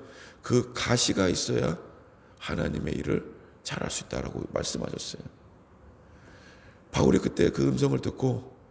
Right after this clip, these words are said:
더 이상 기도하지 않습니다. 그리고 자기에게 그 육체가 가시가 있음을 통해서 감사하고 힘들지만 힘듦을 이겨내고 다시 하나님께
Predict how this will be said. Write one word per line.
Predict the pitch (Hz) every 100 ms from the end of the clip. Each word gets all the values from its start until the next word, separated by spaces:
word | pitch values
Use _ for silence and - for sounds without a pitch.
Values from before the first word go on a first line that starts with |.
| -
더 | -
이상 | - -
기도하지 | - - - - -
않습니다. | - - - - - - - - - - - -
그리고 | -
자기에게 | - 110 120 117 123 - - - -
그 | - 107
육체가 | 127 - - -
가시가 | - - 123 -
있음을 | - - - -
통해서 | - 67 - - - - - - - - -
감사하고 | - - - 69 - - - - - - -
힘들지만 | - - - - - - - 185 - - - - - -
힘듦을 | - 71 - - - - - - -
이겨내고 | - - - 143 127 131 - - - - - - -
다시 | - - - - - -
하나님께 | - - - - -